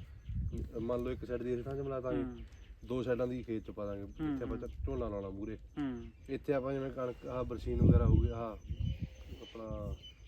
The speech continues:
Speaker 1: ਮੱਕੀ ਵਗੈਰਾ
Speaker 2: ਮੱਕੀ
Speaker 1: ਹੋ ਗਈ
Speaker 2: ਹੋ ਗਈ,
Speaker 1: ਜਿਵੇਂ,
Speaker 2: ਠੀਕ ਆ।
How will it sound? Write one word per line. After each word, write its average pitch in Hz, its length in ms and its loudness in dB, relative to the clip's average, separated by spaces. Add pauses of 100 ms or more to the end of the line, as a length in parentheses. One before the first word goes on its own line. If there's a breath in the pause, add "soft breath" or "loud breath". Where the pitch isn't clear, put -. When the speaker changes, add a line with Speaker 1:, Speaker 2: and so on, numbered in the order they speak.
(1200)
Speaker 1:
ਮੱਕੀ - 300 -2
ਵਗੈਰਾ 123 180 2
Speaker 2:
ਮੱਕੀ 120 140 4
Speaker 1:
ਹੋ 120 40 4
ਗਈ 117 80 6
Speaker 2:
ਹੋ 120 60 6
ਗਈ, 117 120 0
Speaker 1:
ਜਿਵੇਂ, - 200 6
Speaker 2:
ਠੀਕ - 120 10
ਆ। - 80 12